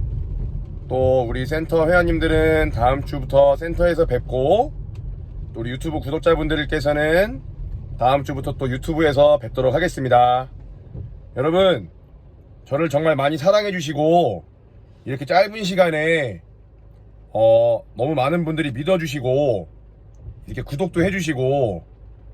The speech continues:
제 강의를 정말 진심으로, 어, 사랑해주셔서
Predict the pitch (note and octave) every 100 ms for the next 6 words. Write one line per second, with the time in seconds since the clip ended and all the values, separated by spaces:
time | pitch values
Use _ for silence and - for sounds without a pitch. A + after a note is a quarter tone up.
0 | - - - - - - - C#3+ D3+ -
1 | D3+ E3+ D3+ D#3 D3+ G#2+ E2+ - - -
2 | - A#2+ C3+ D3 - E3+ F#3 F#3+ F#3 D3+
3 | C3+ C#3+ G#2+ E2 - - - - - -
4 | - G2 E3+ F#3+ F#3 D3+ C3+ B2 B2+ A#2+
5 | F#2